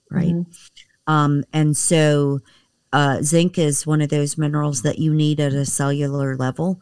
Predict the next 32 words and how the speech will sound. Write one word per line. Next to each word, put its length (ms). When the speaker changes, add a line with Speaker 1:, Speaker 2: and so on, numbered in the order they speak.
Speaker 1:
And 180
so 160
if 220
your 180
sweat 480
comes 400
out 420
and 200
it, 180
it 320
smells 720
bad, 460
it's 200
because 340
you're 140
deficient 600
in 160
zinc. 400
Speaker 2:
Wow. 880
Speaker 1:
You 100
should 220
always 380
sweat. 420
Sweating 460
is 160
very 260
healthy 360
because 460
that 400
is 300
your 160
body's 580